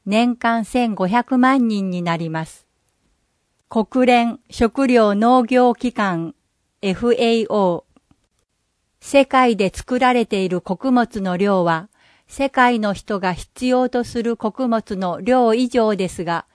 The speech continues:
実際に十分な食料、穀物などを得られているのは約二割の人だけと言われています。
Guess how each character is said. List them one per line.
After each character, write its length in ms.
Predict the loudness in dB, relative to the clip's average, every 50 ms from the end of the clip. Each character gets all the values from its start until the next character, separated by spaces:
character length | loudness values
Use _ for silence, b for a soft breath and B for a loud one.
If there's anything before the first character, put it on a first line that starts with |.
| b b b b b b b b
実 240 | -8 -4 -4 -4 -4
際 420 | -4 -6 -4 -2 -2 0 0 -2
に 300 | -2 -2 -2 -4 -4 -8 -12
十 360 | -14 -8 -4 -2 -2 -2 -2 -2
分 280 | -2 -2 -2 -2 0
な 120 | -2 -2 -6
食 360 | -4 -8 -8 -6 -4 -4 -2
料、 380 | 0 0 0 -2 -2 -6 -10 _ _ _ _ _ _
穀 360 | _ -10 -8 -6 -4 -2 0
物 280 | 0 -2 -2 -4 -6 -6
な 160 | -4 -4 -4
ど 240 | -4 -6 -6 -6 _ _ _ _ _ -6
を 260 | -4 -4 -4 -4 -6 -4
得 140 | -4 -2
ら 160 | 0 0 0 0
れ 120 | 0 -2
て 160 | -2 -2 -2
い 80 | -2 -2
る 120 | -2 -6
の 120 | -6 -4 -4
は 240 | -4 -4 -4 -8 b b b b b b
約 380 | -2 -2 -2 -2 -2 -4 -2
二 180 | 0 0 0 2
割 280 | 2 2 0 0 -2
の 120 | -2 -4 -4
人 240 | -6 -4 -6 -4 -2
だ 140 | -2 -2 -2
け 140 | -2 -4 -2
と 220 | 0 -2 -2 -2
言 100 | -2 -2
わ 140 | -2 0 0
れ 120 | -2 -4 -4
て 180 | -4 -4 -4
い 80 | -4 -4
ま 180 | -4 -8 -8
す。 160 | -10 -14 _